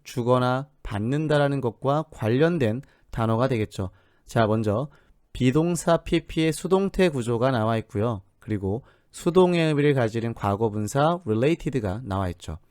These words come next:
자, 그런데 글의 주제가 바로 소금이라고 하는 것은 사회적인 지위와 관련되었다라고 말하고 있는데요. 사 번 보기의 경우에는 단어의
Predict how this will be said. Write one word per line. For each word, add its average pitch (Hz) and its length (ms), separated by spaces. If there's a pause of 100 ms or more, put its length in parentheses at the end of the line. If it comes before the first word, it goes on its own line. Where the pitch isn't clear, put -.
(360)
자, 127 160
그런데 131 320 (140)
글의 151 240
주제가 156 480
바로 131 380
소금이라고 180 760
하는 135 160
것은 139 400 (200)
사회적인 160 800
지위와 165 680
관련되었다라고 131 1120
말하고 113 360
있는데요. 107 420 (260)
사 165 360
번 180 260
보기의 127 440
경우에는 110 680 (380)
단어의 120 800